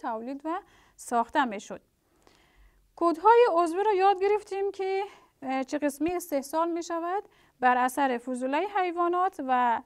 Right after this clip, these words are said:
توفاله‌های صنایع مواد غذایی، زغال نارس و همچنان برگ و ساقهٔ نباتات که در زیر خاک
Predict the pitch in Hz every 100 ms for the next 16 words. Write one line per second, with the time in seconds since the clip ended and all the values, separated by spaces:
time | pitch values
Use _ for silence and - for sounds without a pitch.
0 | - 262 247 240 240 254 233 233 226 226
1 | 233 339 403 392 392 381 381 359 349 359
2 | 370 403 302 240 247 277 349 381 370 403
3 | 440 _ _ _ _ 254 262 392 440 427
4 | 403 415 440 - _ - 233 247 285 349
5 | 339 339 320 339 392 403 269 233 220 269
6 | 269 226 220 220 226 226 - 339 453 -
7 | 254 233 226 226 254 349 427 - 339 359